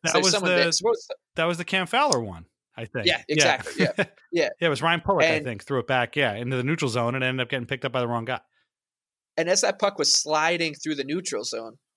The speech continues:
Speaker 2: I had that feeling. I was just like, "Wow, this is going to end up in the Islanders' net." Like, this is such a weird,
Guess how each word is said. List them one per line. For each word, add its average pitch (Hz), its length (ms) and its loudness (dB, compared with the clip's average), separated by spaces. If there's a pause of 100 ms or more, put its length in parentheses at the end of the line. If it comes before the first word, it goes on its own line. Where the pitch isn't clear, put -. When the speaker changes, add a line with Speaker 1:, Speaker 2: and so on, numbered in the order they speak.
(500)
Speaker 2:
I 151 80 0
had 147 180 2
that 131 140 -2
feeling. 156 340 -6
I - 40 -8
was 131 80 -8
just - 140 0
like, 120 120 -6 (200)
"Wow, 175 140 -2
this 120 240 -2
is - 220 -10 (600)
going 139 200 -4
to 131 40 0
end 139 160 -2
up 135 120 0
in 135 40 -6
the 131 120 -4
Islanders' 131 420 -4
net." 156 240 -2
Like, 131 180 -2
this - 140 -2
is 143 140 2
such 170 160 0
a 147 40 -2
weird, 151 460 -2